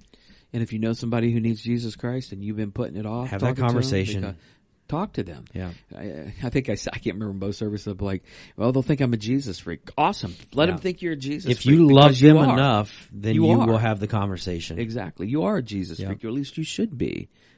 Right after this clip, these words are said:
Speaker 1: that. So, um, uh, g-, really good stuff, um, but really some of the hardest things that, that we're ever going to do.
Speaker 2: Yeah.
Speaker 1: And, um, so I hope you guys, I hope you guys are enjoying the series. And, um,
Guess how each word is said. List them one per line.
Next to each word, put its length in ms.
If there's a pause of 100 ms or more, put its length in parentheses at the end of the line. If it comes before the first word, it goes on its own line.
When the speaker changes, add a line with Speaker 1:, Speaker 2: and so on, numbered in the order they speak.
(160)
Speaker 1:
that. 360
So, 300 (380)
um, 240
uh, 100
g-, 160 (560)
really 600
good 400
stuff, 580 (240)
um, 560 (440)
but 120
really 440
some 220
of 60
the 60
hardest 420
things 420
that, 280
that 240
we're 180
ever 160
going 260
to 120
do. 380
Speaker 2:
Yeah. 160 (200)
Speaker 1:
And, 160
um, 200 (560)
so 120
I 40
hope 120
you 80
guys, 460
I 40
hope 120
you 60
guys 200
are 60
enjoying 300
the 60
series. 580
And, 380
um, 420